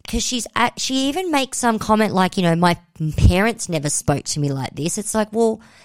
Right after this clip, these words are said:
that's 'cause they're not your parents on this boat. Have you never had a boss before? Maybe that's her issue. Maybe she's never actually been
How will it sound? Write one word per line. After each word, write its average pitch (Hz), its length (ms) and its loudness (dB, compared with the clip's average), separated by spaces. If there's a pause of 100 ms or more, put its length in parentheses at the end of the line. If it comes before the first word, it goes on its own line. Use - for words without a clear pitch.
that's 277 240 0
'cause 320 160 -4
they're 294 180 0
not 262 220 2
your 208 120 2
parents 214 480 2
on 240 140 -2
this 175 180 2
boat. 139 300 -4 (400)
Have 220 160 -2
you 262 80 2
never 254 220 2
had 311 160 2
a 330 60 0
boss 165 340 0
before? 240 640 0 (320)
Maybe 339 320 0
that's 254 240 2
her 277 80 0
issue. 226 400 0
Maybe 170 260 -2
she's 254 280 -4
never 196 340 -2
actually 165 440 -2
been 147 420 -4